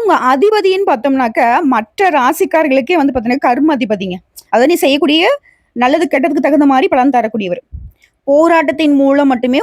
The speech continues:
உயர்வை கொடுக்கக்கூடியவர். முப்பது ஆண்டுகளுக்கு பிறகு ஒரு புதிய அத்தியாயத்தை உங்களுக்கு சிக்னலா கொடுக்குறாரு. அதாவது இது நாள் வரைக்கும் நம்ம வந்து உழைச்சிருப்போம், போராடி இருப்போம், ஆனா எங்கேயோ ஒரு இடத்துல தப்பு நடக்குது, நம்ம இவ்ளோ உழைச்சுமே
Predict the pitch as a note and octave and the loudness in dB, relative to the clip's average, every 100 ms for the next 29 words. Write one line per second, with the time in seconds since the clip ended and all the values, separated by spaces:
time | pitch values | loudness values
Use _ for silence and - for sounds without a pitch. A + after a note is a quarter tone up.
0 | E4 A#3+ A#3+ A3+ G#3 G3 F#3 F3 - _ | 0 0 -2 -2 -6 -6 -10 -12 -14 _
1 | - - B3 - G4 F#4+ - B3 C4 E4 | -10 -4 -2 0 0 2 2 2 2 2
2 | E4+ E4 E4 F4+ B3+ G#3 G3 D4+ G4 B3 | 2 0 0 -2 0 -2 0 -2 -2 -2
3 | A#3+ C#4 A#3+ E4+ G4 B3+ A3 G3+ F#4 E4 | -2 -2 0 0 0 0 -2 0 0 2
4 | C#4 C4+ G4 D4+ B3+ D#4 A4+ - _ _ | 0 0 0 0 0 -2 -4 -6 _ _
5 | - A#3 D#4+ D#4+ E4 B3+ G3+ F3+ - _ | -4 0 2 2 2 -2 -2 -2 -4 _
6 | - - - - - _ C4+ C#4+ G4 F#4 | -18 -18 -20 -20 -20 _ -2 0 2 0
7 | E4 G4+ F#4 E4 D#4 F4 D4+ C4 C#4 D4 | 0 0 0 0 -2 0 0 2 0 0
8 | C4+ C4+ C#4+ B3 B3+ E4 D4 C4+ C#4 C4 | 0 -2 -2 0 0 0 0 2 2 0
9 | B3 G#3+ C4+ F4 D#4+ A#3+ D#4 F#4 F#4 G4+ | -2 -4 -2 -2 -2 -2 -2 -2 -2 0
10 | G4 D#4 A#3 D4+ B3+ A3+ A#3+ A#3 A3+ A#3+ | 0 -2 -2 -2 -2 -2 -2 -2 -2 -2
11 | C4 C4 B3 F4 F#4+ F#4 D#4 C#4 - E4 | -2 -2 0 2 4 4 4 2 0 0